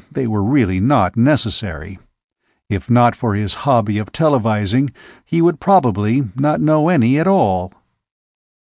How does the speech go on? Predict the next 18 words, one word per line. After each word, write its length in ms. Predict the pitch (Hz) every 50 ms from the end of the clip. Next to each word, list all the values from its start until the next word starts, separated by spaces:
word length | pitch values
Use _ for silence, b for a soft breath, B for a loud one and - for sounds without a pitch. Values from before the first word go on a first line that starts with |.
| _ _ _ _ _ _ _ _ _ _ _ _ _ _
"Wonder 420 | 175 180 214 220 226 220 220 190
how 280 | 135 131 156 185 175 175
far 400 | 160 - - - 156 147 147 151
past 440 | - - 131 151 147 147 139 - -
the 120 | 147 143
old 220 | 143 139 135 127
city 420 | - - - 175 170 127 104 92 101
I'd 160 | 107 110 107
have 220 | 104 120 123 110
to 100 | - 127
go 260 | 113 104 120 120 123 139
to 200 | 127 - 139 139
meet 300 | 139 165 185 196 151 113
someone 420 | - - - 113 104 107 117 123 135
in 120 | 143 151
person," 560 | - - 180 202 175 - - - 85 - - - _ _ _ _ _ _ _ _ _ _
he 140 | 120 117 107
murmured 520 | 101 107 113 117 117 117 117 120 120 B